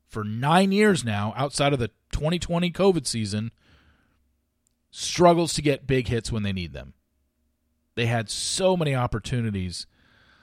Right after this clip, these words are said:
last night. In the sixth inning, they had, uh, was it first and third, nobody out, <clears throat> down by one, didn't score. The seventh inning, it was first and second, I believe, nobody out, didn't score.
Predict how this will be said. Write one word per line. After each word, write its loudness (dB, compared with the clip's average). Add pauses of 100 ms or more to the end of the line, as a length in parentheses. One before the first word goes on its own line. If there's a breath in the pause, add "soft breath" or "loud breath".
(440 soft breath)
last 2
night. -2
In 0
the 4
sixth 0
inning, 0
they -2
had, -2 (340)
uh, -10 (140)
was -10
it -20
first 4
and -2
third, 4
nobody 4
out, 2 (240)
<clears throat> 0
down 6
by 8
one, 4
didn't 0
score. -2 (320 soft breath)
The 0
seventh 6
inning, -2 (1000)
it 0
was -2
first -2
and -6
second, 2
I 0
believe, -6 (480)
nobody 2
out, -4
didn't 0
score. -6